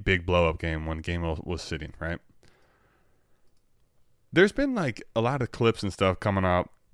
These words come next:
you know, uh, Devontae Smith, Jalen Hurts. Like, this, this team,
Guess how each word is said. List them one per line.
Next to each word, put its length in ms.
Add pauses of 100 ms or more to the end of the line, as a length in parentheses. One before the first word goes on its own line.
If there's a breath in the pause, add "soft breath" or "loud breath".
you 80
know, 240 (440 soft breath)
uh, 400
Devontae 560
Smith, 540
Jalen 300
Hurts. 160 (180 soft breath)
Like, 180
this, 200
this 260
team, 480